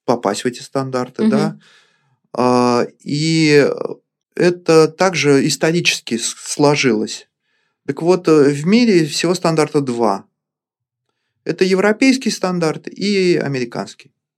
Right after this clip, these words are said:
Speaker 2: Мгм.
Speaker 1: Причем в России, в Советском Союзе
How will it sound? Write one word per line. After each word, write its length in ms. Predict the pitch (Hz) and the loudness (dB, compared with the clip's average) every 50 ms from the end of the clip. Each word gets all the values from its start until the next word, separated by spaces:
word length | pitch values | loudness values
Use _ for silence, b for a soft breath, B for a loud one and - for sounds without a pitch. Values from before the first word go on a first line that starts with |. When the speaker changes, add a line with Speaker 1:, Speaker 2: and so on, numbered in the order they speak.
| _ - | _ -8
Speaker 2:
Мгм. 280 | - 208 202 202 190 196 | -6 -6 -4 -6 -8 -8
Speaker 1:
Причем 180 | 196 - 247 220 | -4 -2 0 2
в 40 | 196 | 2
России, 640 | 208 208 202 - - 247 254 247 240 226 202 190 170 | 2 2 0 0 0 2 2 4 4 4 2 2 0
в 100 | 175 - | -2 -4
Советском 460 | - 165 170 226 240 240 - 170 160 | -4 -2 0 0 0 0 -2 -6 -6
Союзе 500 | - - 156 160 160 151 135 135 135 131 | -4 -2 -2 -2 -2 -2 -4 -6 -8 -8